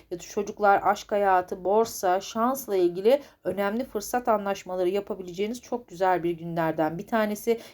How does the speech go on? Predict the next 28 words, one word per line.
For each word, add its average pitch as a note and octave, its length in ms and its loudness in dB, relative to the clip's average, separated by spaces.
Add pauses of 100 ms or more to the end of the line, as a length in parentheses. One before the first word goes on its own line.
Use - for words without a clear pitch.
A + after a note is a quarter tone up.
(100)
Ya G3+ 80 2
yakın F#3+ 320 0
çevrenizde A3+ 540 0
ya F#3+ 180 4
da G3+ 140 4
eğitimlerle G3 720 0
ilgili F#3 300 0
bazı F#3 240 4
fırsatlarınız F#3 760 -6
olacak, F3+ 680 -2
e, D#3+ 120 -2
elinizde. D#3 960 0 (280)
On A3+ 220 4
yedi B3 200 -2
Mart'a G#3 340 -2
geldiğimizde G3 760 0
ise G3 180 -4
Ay G3 260 2
İkizler G#3 520 0
Burcu'ndan F#3+ 460 -4
çıkarken G#3 640 0 (280)
<clears throat> A#3 120 -6 (720)
Güneş F3+ 440 2
ve G#3+ 120 0
Neptün'e F#3 360 -2
yaptığı F3+ 400 0
zorlu F3+ 400 6
açı G#3+ 420 2